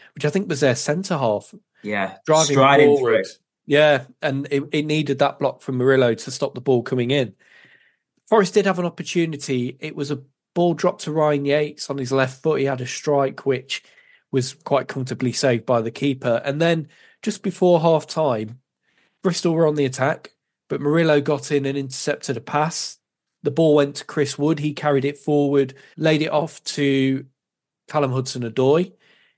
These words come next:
Speaker 1: He then looked to cut in, having carried the ball down the left-hand side, rolled it to the edge of the box for Danilo, and he had a first-time strike,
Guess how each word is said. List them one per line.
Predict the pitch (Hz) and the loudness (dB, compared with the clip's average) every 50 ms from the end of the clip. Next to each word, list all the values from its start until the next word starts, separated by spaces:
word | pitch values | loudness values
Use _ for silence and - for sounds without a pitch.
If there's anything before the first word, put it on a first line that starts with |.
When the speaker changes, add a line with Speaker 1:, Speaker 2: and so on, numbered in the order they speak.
| _ _ | _ _
Speaker 1:
He | - 160 160 160 156 | -2 0 0 2 2
then | 139 147 143 143 139 135 135 135 135 143 - _ _ _ - | 2 2 4 4 2 0 -2 -4 -8 -10 -14 _ _ _ -8
looked | 156 147 156 175 180 - - | -4 -2 -2 -2 -2 -4 -8
to | - 147 | -12 -10
cut | - - 160 147 - - | -6 -4 -4 -2 -2 0
in, | 156 156 165 185 190 - _ _ _ _ _ _ _ _ _ - | 0 0 0 -2 -4 -10 _ _ _ _ _ _ _ _ _ -8
having | - - 143 135 127 | -2 0 0 0 0
carried | 127 135 143 135 131 123 | 0 2 2 2 2 0
the | 117 | 0
ball | 123 135 131 | 0 0 2
down | 131 131 123 123 | 2 2 2 2
the | 123 | 0
left-hand | 127 123 120 - 127 117 110 | -2 -2 -2 -4 -8 -8 -6
side, | - - 156 156 151 147 147 - - - _ _ _ | -2 0 2 2 2 2 -2 -6 -20 -20 _ _ _
rolled | - 151 175 185 175 165 | 0 2 2 4 2 0
it | 151 147 | -2 -6
to | - 147 | -8 -6
the | 135 139 139 | -2 0 0
edge | 135 127 123 131 | 0 0 -2 -6
of | 113 | -8
the | - 117 | -8 -4
box | - 131 123 120 - - - | -2 -2 -2 -2 -4 -10 -16
for | - - - 131 127 117 113 117 123 | -12 -6 -4 -2 -2 0 -2 -2 -4
Danilo, | - - 131 123 123 135 139 143 143 139 135 135 131 - _ _ _ _ _ _ - | -6 -6 -6 -2 0 2 4 4 4 4 4 0 -2 -8 _ _ _ _ _ _ -8
and | 135 139 | -6 -4
he | 131 | -2
had | 123 139 135 | 0 0 0
a | 127 | -2
first-time | 127 - - 185 185 170 147 - - - 147 139 131 123 | -4 -2 0 2 2 2 0 -4 -4 -4 -4 -4 -4 -6
strike, | - - - - 135 135 139 139 139 135 - | -8 -8 -4 0 0 2 2 0 -2 -4 -12